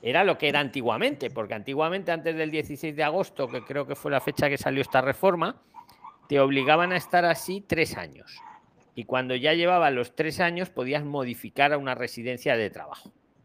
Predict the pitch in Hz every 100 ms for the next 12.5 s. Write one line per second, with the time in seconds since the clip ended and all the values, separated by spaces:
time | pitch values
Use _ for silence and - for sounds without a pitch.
0 | _ _ _ _ _ - - _ _ -
1 | 151 160 135 143 - 165 170 - 196 190
2 | 202 - 120 131 139 147 139 - 143 156
3 | 208 - 117 110 85 90 262 - - 110
4 | 110 139 131 120 135 131 135 180 147 -
5 | 113 117 127 113 113 113 120 147 - _
6 | _ _ _ _ - 110 113 107 110 110
7 | 107 - 123 120 123 117 - 131 170 -
8 | 107 85 82 76 87 147 _ 85 85 85
9 | - 277 - 104 98 107 113 110 120 131
10 | - 262 - 339 - _ _ _ _ _
11 | _ _ _ _ 123 117 95 - 69 -
12 | - 98 104 120